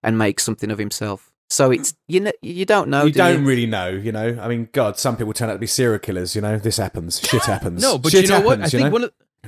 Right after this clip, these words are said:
Speaker 3: I think one of the things that is a common theme, which I, I'm looking at my notes, I'm like, "We really didn't cover what we said we were gonna <laughs> cover," but it evolved. I think what we're seeing is you yourself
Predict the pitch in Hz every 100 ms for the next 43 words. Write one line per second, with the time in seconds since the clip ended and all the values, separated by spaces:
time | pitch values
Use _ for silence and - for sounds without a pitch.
0 | 98 156 294 208 208 196 175 175 135 -
1 | 127 123 - 156 156 123 - 131 151 127
2 | - - _ _ _ - 135 123 135 127
3 | 151 151 135 123 131 147 - 123 113 113
4 | 110 220 165 123 - 156 131 117 - 120
5 | 131 143 - 165 131 117 185 403 - -
6 | 202 196 170 160 170 135 120 190 196 139
7 | 131 - _ _ _ - 160 208 214 208
8 | 175 143 - 226 220 156 131 127 123 120
9 | - _ _ _ _ _ _ _ _ _
10 | _ _ - 127 135 170 247 233 196 151
11 | - 196 151 120